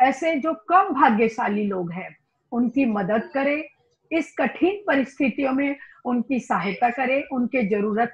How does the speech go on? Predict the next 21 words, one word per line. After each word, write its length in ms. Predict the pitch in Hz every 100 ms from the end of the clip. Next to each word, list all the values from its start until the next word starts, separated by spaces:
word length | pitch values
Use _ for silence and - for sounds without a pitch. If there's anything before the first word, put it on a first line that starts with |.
| -
का 80 |
ध्यान 460 | 214 180 190 233 254
रखें? 320 | 247 254 285 - _ _ _ _ _ _ _ _ -
जी 280 | 185 302 311
हाँ, 320 | 226 - - - - - -
इस 180 | 349 330
बारे 240 | 359 381
में 220 | 427 392
बहुत 360 | 269 320 392 -
कम 160 | 330 330
लोग 280 | 339 285
ऐसा 240 | 226 214 202
सोचते 460 | - 190 - -
हैं, 300 | 202 180 - - _ _ -
लेकिन 640 | 233 339 392 427 277 185 - _
हमारे 520 | - 247 269 294 381 415
पास 720 | - - 269 349 277 - _ _ - -
ऐसी 420 | 302 311 415 427
दो 420 | 226 226 320 427
शख्सियत 720 | - - 277 - 330 330 339 -
है 280 | 285 277 -